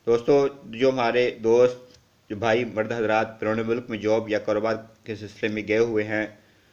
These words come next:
वो भी इस रिश्ते के लिए जो रब्ता कर सकते हैं। दोस्तों, इस रिश्ते के लिए अप्लाई करना बहुत सादा और आसान है। वीडियो के नीचे कमेंट सेक्शन में जाकर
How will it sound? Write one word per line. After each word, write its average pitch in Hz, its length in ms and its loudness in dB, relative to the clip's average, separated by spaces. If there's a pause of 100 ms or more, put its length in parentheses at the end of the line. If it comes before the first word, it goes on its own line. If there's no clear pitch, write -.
(260)
वो 123 160 4
भी 147 120 4
इस 143 280 -2
रिश्ते 139 300 0
के 139 160 0
लिए 120 220 0
जो 113 220 0
रब्ता 107 260 -2
कर 117 140 -4
सकते 113 340 -4
हैं। 104 340 -4 (640)
दोस्तों, 127 340 4
इस 143 200 -2
रिश्ते 143 300 2
के 151 80 -4
लिए 147 120 2
अप्लाई 131 300 0
करना 127 400 -2
बहुत 120 480 -4
सादा 113 320 0
और 110 80 2
आसान 113 360 0
है। 107 320 -4 (600)
वीडियो 135 280 4
के 156 120 0
नीचे 131 260 0
कमेंट 135 300 -4
सेक्शन 135 320 -2
में 131 140 0
जाकर 117 600 -2